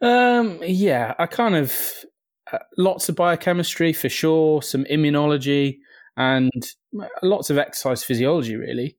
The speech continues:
I mean, for me, physiology is, is really broad, um, and includes biochemistry and, and those sorts of things. So I, I wouldn't necessarily say it's pure biochem. It, it's really just physiology. It's just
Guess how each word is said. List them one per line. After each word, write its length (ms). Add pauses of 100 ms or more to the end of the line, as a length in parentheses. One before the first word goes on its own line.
I 80
mean, 260
for 200
me, 480 (400)
physiology 840
is, 340 (160)
is 180
really 360
broad, 500 (160)
um, 420
and 140
includes 480
biochemistry 960
and, 220 (360)
and 160
those 220
sorts 220
of 80
things. 300
So 340 (140)
I, 200
I 60
wouldn't 260
necessarily 420
say 220
it's 200
pure 460
biochem. 640 (100)
It, 200
it's 340
really 240
just 200
physiology. 680
It's 100
just 240